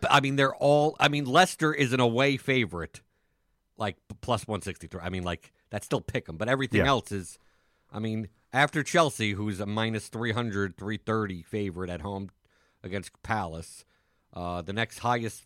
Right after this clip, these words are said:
Speaker 1: favorite, if you wanna call them a favorite, would be Everton.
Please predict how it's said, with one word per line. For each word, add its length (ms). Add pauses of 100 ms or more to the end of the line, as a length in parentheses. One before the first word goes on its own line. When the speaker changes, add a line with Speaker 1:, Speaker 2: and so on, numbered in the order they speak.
(120)
Speaker 1:
favorite, 800
if 160
you 80
wanna 160
call 180
them 120
a 60
favorite, 420
would 180
be 200
Everton. 420